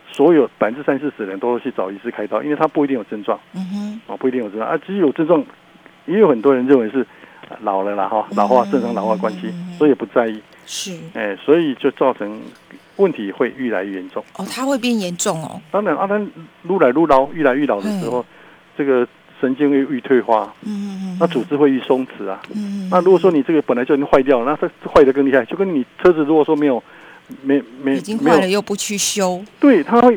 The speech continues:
Speaker 2: 哦。
Speaker 1: 可以，就会包起啊，那钣金就会越来越烂，烂掉了，对不对？
Speaker 2: 哦，
Speaker 1: 哦，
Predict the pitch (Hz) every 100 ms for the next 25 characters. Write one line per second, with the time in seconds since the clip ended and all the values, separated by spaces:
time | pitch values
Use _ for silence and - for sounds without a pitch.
0 | - 202 165 214 156 - _ - 208 202
1 | 147 151 143 131 160 156 113 139 151 147
2 | 143 - - _ - 156 151 147 147 147
3 | 147 135 131 127 110 107 120 117 113 175
4 | 175 175 107